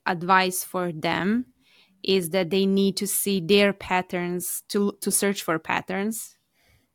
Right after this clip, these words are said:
um, so that they can be aware of how they are contributing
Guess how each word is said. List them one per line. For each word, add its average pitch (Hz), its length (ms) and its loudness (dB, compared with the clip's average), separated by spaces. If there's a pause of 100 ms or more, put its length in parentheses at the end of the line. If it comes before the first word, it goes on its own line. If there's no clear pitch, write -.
(1400)
um, 165 760 -6 (1400)
so - 260 -2
that 185 160 0
they 185 160 2
can 180 520 -2 (840)
be 202 160 2
aware 196 680 2 (520)
of 190 120 -2
how 202 300 6
they 185 200 2
are 180 120 2
contributing 185 840 -4